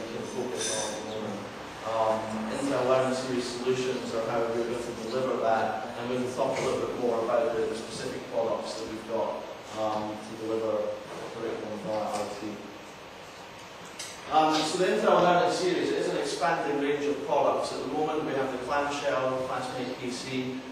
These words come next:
and we have the, the Facebook Spin, which is the, the convertible Classmate P C. So the way it's worked, Intel has designed these products, um, uh, you know, we've, we've used a lot of feedback from schools, from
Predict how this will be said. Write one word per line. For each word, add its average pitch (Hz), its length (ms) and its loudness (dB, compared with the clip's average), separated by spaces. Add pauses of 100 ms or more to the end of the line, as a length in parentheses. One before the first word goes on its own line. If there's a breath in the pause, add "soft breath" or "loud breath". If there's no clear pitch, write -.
and 123 160 -4
we 123 80 2
have 123 220 0
the, 117 260 2
the - 240 -2
Facebook 120 360 -4
Spin, 127 440 -2
which 113 220 -2
is 110 140 -6
the, 113 80 -6 (120)
the 110 60 -4 (100)
convertible 117 560 0
Classmate 104 400 -6 (120)
P 110 80 -8
C. 107 260 -6 (420)
So 160 140 -6
the 160 60 0
way 190 120 6
it's - 240 6
worked, 147 320 4
Intel 151 460 4
has 123 100 2
designed 123 480 2
these 123 160 -2
products, 120 640 2
um, 113 420 0
uh, 110 220 -2 (300)
you 120 100 -4
know, 113 80 -4
we've, 117 320 -6
we've 120 100 -8
used 123 200 -2
a 117 80 -2
lot 131 260 2
of - 80 -4
feedback 123 480 -2
from - 160 -6
schools, 120 600 0
from 110 180 -8